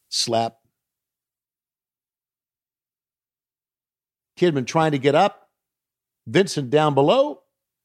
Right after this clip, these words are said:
And Scott Hall with a knife edge chop back in the corner. And now Scott is mimicking Billy Kidman.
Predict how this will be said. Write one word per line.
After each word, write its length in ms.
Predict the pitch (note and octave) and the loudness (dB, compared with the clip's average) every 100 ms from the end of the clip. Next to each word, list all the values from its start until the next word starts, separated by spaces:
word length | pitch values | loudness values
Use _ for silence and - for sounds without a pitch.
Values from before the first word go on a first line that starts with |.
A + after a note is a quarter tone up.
| _ - | _ 0
And 240 | E4+ C#3+ | 0 0
Scott 320 | - - G#2+ | -6 -6 -6
Hall 300 | - B2 A2+ | -2 -2 0
with 140 | A2 G#2 | -2 -2
a 120 | G2+ | -4
knife 260 | G#2+ A#2 - | -2 -2 -2
edge 240 | A2 - | -4 -2
chop 340 | - A2+ G2 _ _ _ _ - | -2 -2 -2 _ _ _ _ 2
back 220 | B2+ B2+ | 2 2
in 60 | A#2+ | 0
the 80 | G#2+ | 0
corner. 380 | B2 G#2+ E2+ _ _ _ _ _ _ _ _ _ | -2 -2 -8 _ _ _ _ _ _ _ _ _
And 100 | G2+ | -4
now 140 | G#2 G#2 | -2 -2
Scott 380 | - - A#2+ A2+ | -2 2 4 4
is 380 | G#2+ F#2+ - - _ _ _ _ | 2 0 -12 -16 _ _ _ _
mimicking 540 | A#2 C3+ D3+ C#3+ B2 B2+ | -2 0 2 0 -4 -2
Billy 220 | C3 C3 | 0 0
Kidman. 380 | - C#3 G#2+ | 0 -2 -2